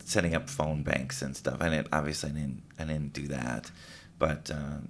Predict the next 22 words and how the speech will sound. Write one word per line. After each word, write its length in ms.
you 100
know, 100
strategies 720
in, 120
like, 260
mailers 680
and, 540
you 120
know, 420
advertising 800
and 180
do's 300
and 140
don'ts 560
and 240
what 220
works 280
and 100
what 140
doesn't 540
and, 240
and, 380